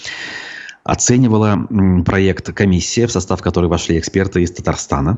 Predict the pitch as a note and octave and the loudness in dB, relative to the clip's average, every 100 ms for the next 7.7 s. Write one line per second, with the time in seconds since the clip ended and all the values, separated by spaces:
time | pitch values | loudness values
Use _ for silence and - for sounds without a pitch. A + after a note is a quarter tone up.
0 | - - A2 G#2 C3+ A#2+ - - - - | -4 0 2 2 0 -4 -14 -16 -14 -14
1 | - G#2+ A#2+ B2 A#2 A#2+ B2 A#2+ G#2+ F2 | -2 2 2 2 2 2 2 2 2 0
2 | G#2 G2+ G#2 A2 G#2+ G2+ G2 F#2+ G2+ G#2 | 0 0 2 4 4 4 4 2 2 0
3 | F#2+ E2+ G2+ G2+ G2 D2+ - F#2+ B2 - | 0 0 -2 0 0 -2 0 0 0 -2
4 | F#2+ F2+ G2+ A2+ G#2 G2 F2 D#2+ F2+ A2+ | 0 2 2 4 4 2 2 2 0 -2
5 | - G#2 F2 G2 F#2+ - F#2+ F2 E2+ E2+ | 0 2 2 2 0 -2 0 0 -2 -2
6 | F2 F#2 F#2 D#2 F2 - - E2 F2+ E2 | 0 2 4 2 0 0 -2 0 0 2
7 | F2+ F2+ - D#2+ C#2 C2+ | 2 2 0 0 0 -2